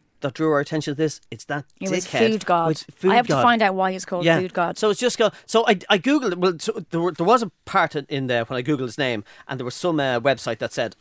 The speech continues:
Speaker 1: "Oh my God, like, you know, there's a brilliant, uh, box opening of his bow tie." I'm like, "Oh, well, I've gotta see this. Like, you know, what happens?" And I'm, I'm thinking what you're thinking,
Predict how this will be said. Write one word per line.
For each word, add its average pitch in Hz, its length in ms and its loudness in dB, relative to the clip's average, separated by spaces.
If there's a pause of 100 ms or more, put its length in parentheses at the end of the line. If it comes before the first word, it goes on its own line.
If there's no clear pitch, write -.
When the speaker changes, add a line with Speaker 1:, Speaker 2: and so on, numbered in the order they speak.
Speaker 1:
"Oh 196 180 2
my 156 200 0
God, 135 360 0
like, 117 160 -4
you 139 80 -6
know, 131 100 -4 (200)
there's 151 160 2
a 156 80 4
brilliant, 165 720 0
uh, 139 160 0
box 151 480 -2
opening 123 460 -4
of 120 260 -2
his 120 300 -6
bow 117 280 0
tie." 139 400 0 (440)
I'm 190 140 -2
like, 165 260 -2 (100)
"Oh, 247 180 -10
well, 95 140 -16
I've - 100 -20
gotta 92 160 -14
see 113 200 -6
this. 214 260 0
Like, 120 120 0
you 127 60 -2
know, 110 140 -2
what 117 180 -2
happens?" 156 360 -2
And 113 120 -4
I'm, 107 120 -8 (200)
I'm 143 80 -6
thinking 160 140 2
what 127 80 -2
you're 165 140 4
thinking, 123 260 -4